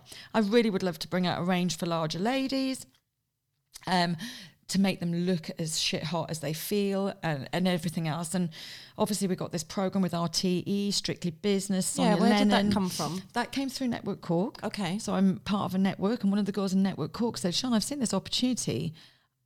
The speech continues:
Speaker 1: I think it's right down your street. I remember you saying this to me about sports bras and blah, blah, blah.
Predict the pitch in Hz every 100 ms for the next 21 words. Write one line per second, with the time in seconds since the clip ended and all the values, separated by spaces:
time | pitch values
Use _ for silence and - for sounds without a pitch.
0 | - 247 233 175 165 175 - 175 160 160
1 | - 269 277 - - - _ _ _ -
2 | 247 269 269 233 214 233 226 214 - 190
3 | 175 175 170 160 - 202 208 - - 208
4 | 190 180 240 262 220 185